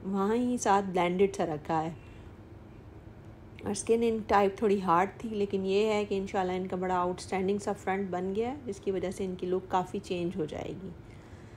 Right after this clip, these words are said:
और हेयर लाइन यहाँ पे आपको इसलिए समझ नहीं आती, पीछे भी लग रही होती है sometime, क्योंकि area swell होता है और foreign bath जब तक बाल नहीं, नहीं उगते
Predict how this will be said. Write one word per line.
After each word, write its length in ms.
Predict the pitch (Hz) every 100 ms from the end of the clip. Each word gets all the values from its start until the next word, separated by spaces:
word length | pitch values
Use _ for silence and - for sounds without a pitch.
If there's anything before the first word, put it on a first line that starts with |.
| - - - -
और 100 | 185
हेयर 260 | 190 208 226
लाइन 340 | 254 254 269
यहाँ 340 | 254 214 214 233
पे 80 | 254
आपको 420 | 226 226 - 247
इसलिए 360 | 233 220 262 269
समझ 380 | - 208 202 202
नहीं 340 | 196 196 226
आती, 400 | 202 190 220 311 370 -
पीछे 260 | 202 -
भी 120 | 247 226
लग 200 | 185 175
रही 100 | 175
होती 200 | 175 190
है 60 |
sometime, 500 | 196 190 185 202 240
क्योंकि 360 | 240 220 208 196 196 - - - -
area 320 | 214 214 226
swell 400 | 233 - 220 247
होता 340 | 254 220 226
है 200 | 220 214
और 80 | 214
foreign 460 | 214 214 208 214 214
bath 280 | 196 196 196
जब 160 | 202
तक 120 | 220
बाल 340 | 190 185 190 208
नहीं, 100 | 196 -
नहीं 340 | 202 214 240 277
उगते 560 | 214 - 202 220 359